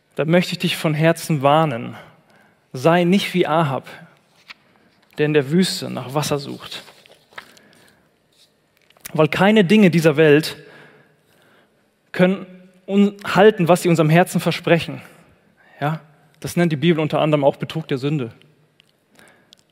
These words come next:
Keine Dinge dieser Welt können halten, was sie unserem Herzen versprechen.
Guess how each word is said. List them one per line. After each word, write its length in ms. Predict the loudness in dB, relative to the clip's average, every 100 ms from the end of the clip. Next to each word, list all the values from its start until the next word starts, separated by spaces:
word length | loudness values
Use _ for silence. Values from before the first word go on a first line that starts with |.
| _ _ _ _ _ _ _ _ -8
Keine 360 | 0 2 4 4
Dinge 220 | 4 2
dieser 220 | 2 2
Welt 220 | 2 2
können 200 | -4 -4
halten, 260 | 0 0 -2
was 120 | -8
sie 40 |
unserem 200 | -6 -6
Herzen 280 | -6 -6 -8
versprechen. 540 | -10 -12 -10 -12 -14